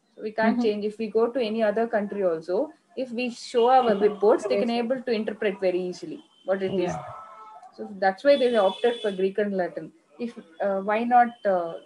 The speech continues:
Speaker 1: English? Why not Hindi? Means even for English also, you have different accent and different words.
Speaker 2: Yeah,
Speaker 1: So
Speaker 2: yeah. American accent is different. British accent
Speaker 1: Ah,
Speaker 2: is
Speaker 1: Britain
Speaker 2: different.
Speaker 1: accent. Even Indian
Speaker 2: Yeah.
Speaker 1: accent was
Speaker 2: Yeah.
Speaker 1: different. Indian
Speaker 2: Yeah,
Speaker 1: accent,
Speaker 2: that is what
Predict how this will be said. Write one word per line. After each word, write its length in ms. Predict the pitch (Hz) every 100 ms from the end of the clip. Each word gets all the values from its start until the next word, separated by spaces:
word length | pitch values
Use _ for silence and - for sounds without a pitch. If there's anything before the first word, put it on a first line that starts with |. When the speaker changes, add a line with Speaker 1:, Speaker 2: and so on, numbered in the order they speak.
| _ -
Speaker 1:
English? 460 | 196 220 226 220 -
Why 180 | 196 196
not 280 | 208 208
Hindi? 240 | 208 190 185
Means 260 | 196 285 _ _ -
even 260 | 262 311
for 120 | 311
English 440 | 247 233 262 294 294
also, 340 | 233 240 285
you 160 | 254 233
have 240 | 226 220
different 400 | 214 214 240 240
accent 520 | 202 196 - 220 214
and 120 | 208 185
different 420 | 180 - 208 202
words. 320 | 165 156 - -
Speaker 2:
Yeah, 180 | 226 233
Speaker 1:
So 60 |
Speaker 2:
yeah. 200 | 226 185 180 -
American 420 | 185 185 190 196
accent 300 | 190 185 185
is 120 | 185
different. 400 | 175 170 175 165
British 280 | 160 160 185
accent 260 | 180 165 -
Speaker 1:
Ah, 120 | 220
Speaker 2:
is 40 | 226
Speaker 1:
Britain 300 | - - 220
Speaker 2:
different. 320 | 196 151 143
Speaker 1:
accent. 260 | 190 - -
Even 220 | 240 254
Indian 300 | 247 320 294
Speaker 2:
Yeah. 60 |
Speaker 1:
accent 380 | 254 240 269 233
was 120 | 208
Speaker 2:
Yeah. 120 | 202 196
Speaker 1:
different. 340 | - 185 -
Indian 280 | 202 233 262
Speaker 2:
Yeah, 60 | 247
Speaker 1:
accent, 380 | 226 226 214 180
Speaker 2:
that 180 | 196
is 100 | 220
what 220 | 214 190